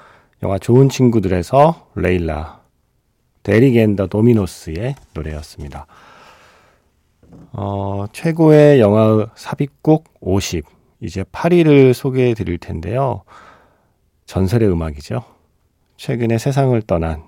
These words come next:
윌리엄 프리드킨 감독의 대표작 엑소시스트, 그 오프닝, 마이크 올드필드의 튜블라 벨스, 이걸 어떻게 빼놓을 수가 있겠습니까?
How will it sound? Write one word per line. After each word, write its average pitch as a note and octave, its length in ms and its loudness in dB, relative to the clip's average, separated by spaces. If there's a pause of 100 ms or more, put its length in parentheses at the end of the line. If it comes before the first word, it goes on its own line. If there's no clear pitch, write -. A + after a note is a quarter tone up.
윌리엄 C3+ 400 6
프리드킨 C3+ 540 2
감독의 E2 840 -4 (240)
대표작 - 560 -14 (400)
엑소시스트, A2+ 1080 -2 (600)
그 - 120 -10
오프닝, A2 640 2 (680)
마이크 A2 320 -2
올드필드의 F2+ 760 -2 (560)
튜블라 C3+ 380 0
벨스, D#2 540 -8 (380)
이걸 A2+ 180 -6
어떻게 - 300 -8
빼놓을 C#3 320 0
수가 G#2+ 240 -6
있겠습니까? - 640 -14